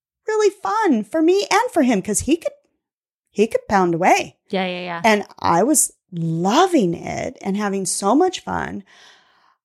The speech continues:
Speaker 1: I orgasmed, like, really hard and amazing. It
Speaker 2: Nice.
Speaker 1: was fantastic. And we have since used it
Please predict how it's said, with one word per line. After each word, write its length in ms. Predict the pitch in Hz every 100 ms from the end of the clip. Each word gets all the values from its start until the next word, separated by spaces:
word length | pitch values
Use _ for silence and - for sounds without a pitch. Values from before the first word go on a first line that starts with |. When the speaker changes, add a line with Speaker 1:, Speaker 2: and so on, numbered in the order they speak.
| _ _
Speaker 1:
I 260 | 185 220 330 - _
orgasmed, 800 | - 233 214 190 170 185 175 175 -
like, 400 | 185 175 160 - _ _ _ _ _ _ _ _ _ _
really 460 | 208 190 254 349 381
hard 420 | - 190 165 175
and 100 | 190
amazing. 560 | 190 196 180 180 170 185
It 60 |
Speaker 2:
Nice. 300 | 220 294 208
Speaker 1:
was 100 | 156
fantastic. 1200 | - 214 208 - - 247 233 - - 147 160 - _ - - - _
And 360 | - 220 202 202
we 500 | - 180 214 254 320 - _
have 260 | - 226 202
since 400 | - 196 226 -
used 260 | 196 196 208
it 220 | 208